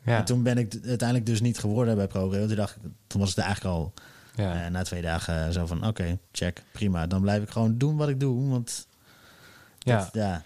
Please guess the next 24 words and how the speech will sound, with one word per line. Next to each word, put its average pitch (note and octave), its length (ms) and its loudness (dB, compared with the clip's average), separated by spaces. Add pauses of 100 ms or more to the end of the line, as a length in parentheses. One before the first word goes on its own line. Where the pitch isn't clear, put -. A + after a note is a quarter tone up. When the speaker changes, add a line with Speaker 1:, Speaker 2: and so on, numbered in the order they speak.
(100)
Speaker 1:
Misschien D#3 260 6
ook D#3 60 4
altijd C#3+ 180 4
de C3 140 4
tekenen C#3+ 420 6
die B2 80 6
je C3 60 4
dan A#2 120 6
krijgt C3+ 360 4
of G#2+ 80 0
zo. F2+ 340 0 (480)
Speaker 2:
Ja, - 220 -6
zoiets. F2 420 -2
Speaker 1:
Als A2+ 100 6
je A#2+ 100 6
dan, A#2 280 6
is A2 160 0
met, A2 200 -2
ja, G2 160 2
een F#2 60 2
beetje F#2+ 180 2
zweverig, G2+ 400 2
maar, G2 340 2
hè, G2+ 140 2